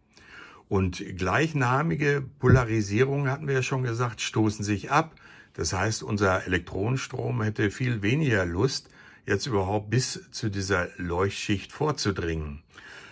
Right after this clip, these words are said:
Also müssen wir diese statische Aufladung, diese negative statische Aufladung natürlich, äh,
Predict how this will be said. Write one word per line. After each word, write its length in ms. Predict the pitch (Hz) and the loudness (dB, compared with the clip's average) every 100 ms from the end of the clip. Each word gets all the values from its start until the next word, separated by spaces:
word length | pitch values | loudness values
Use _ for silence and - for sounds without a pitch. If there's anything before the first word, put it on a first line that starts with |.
| - | -6
Also 320 | 110 110 127 | 2 4 6
müssen 320 | 113 160 175 | 4 2 2
wir 120 | 135 | 2
diese 280 | 110 110 110 | 2 0 -2
statische 640 | - 113 120 135 110 110 | 0 0 0 0 -2 -2
Aufladung, 800 | 101 175 214 - 101 90 87 80 | -2 -4 -2 -2 0 0 -2 -4
diese 260 | 80 90 92 | -6 -4 -4
negative 880 | 87 95 80 78 110 104 95 85 80 | -2 -2 -2 -2 -4 -4 -4 -6 -8
statische 600 | - 90 101 110 90 82 | -6 -6 -6 -6 -6 -6
Aufladung 760 | 87 110 117 113 120 131 139 - - - | -4 -4 -4 -4 0 -2 -2 -8 -20 -6
natürlich, 600 | 104 110 117 127 131 - | -2 0 2 4 2 2
äh, 300 | 120 117 123 | 2 2 2